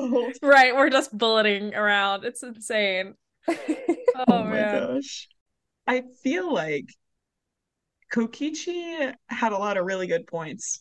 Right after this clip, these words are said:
Speaker 1: in this chapter. <laughs>
Speaker 3: Yeah.
Speaker 1: Hot take. Um, because they absolutely should have, in my opinion, all sat down and together said, "Hi, I'm Marin,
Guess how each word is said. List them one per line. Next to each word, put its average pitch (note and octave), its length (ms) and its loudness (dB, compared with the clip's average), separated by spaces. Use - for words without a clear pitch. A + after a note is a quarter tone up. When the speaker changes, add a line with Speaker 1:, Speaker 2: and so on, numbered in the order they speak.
Speaker 1:
in E3 140 -2
this D#3+ 220 -6
chapter. E3+ 720 -2
<laughs> - 100 -20
Speaker 3:
Yeah. F4 400 -2
Speaker 1:
Hot A#3 220 -2
take. D#4+ 240 0
Um, G3+ 480 2
because A#3+ 760 -2
they A#3 340 2
absolutely C4 800 -2
should G#3 260 -2
have, F#3+ 380 -2
in G3 220 -4
my G3+ 160 0
opinion, F#3+ 520 -6
all G3 220 0
sat A3 420 -4
down F3 440 -4
and F#3+ 240 -6
together A3 760 -2
said, F3+ 560 -2
"Hi, C4 460 2
I'm A#3 260 0
Marin, A3+ 440 -2